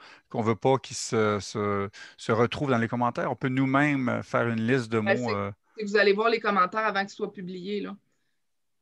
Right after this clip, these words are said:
Speaker 1: Ah, je comprends. On a la liste. Ah, je comprends tout simplement.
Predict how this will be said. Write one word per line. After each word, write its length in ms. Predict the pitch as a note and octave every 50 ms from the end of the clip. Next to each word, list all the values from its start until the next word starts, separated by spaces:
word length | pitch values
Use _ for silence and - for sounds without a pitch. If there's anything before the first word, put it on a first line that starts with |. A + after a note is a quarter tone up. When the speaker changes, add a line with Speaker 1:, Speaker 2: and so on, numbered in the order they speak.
| - -
Speaker 1:
Ah, 260 | A#2+ A#2 A#2+ A#2+ A#2+ A2+
je 80 | -
comprends. 400 | - - A2 F#2+ - - G#2+ G#2+
On 40 | G#2+
a 80 | G#2+ G#2+
la 160 | G#2+ G#2 G#2
liste. 240 | G#2+ A2 - - G#2 G#2 G#2+
Ah, 200 | A2+ A#2 A#2 A#2
je 80 | - -
comprends 320 | - A2 G2+ - - G#2+
tout 100 | G#2 -
simplement. 400 | - A#2 G#2+ F#2 G#2+ F#2+ F#2 -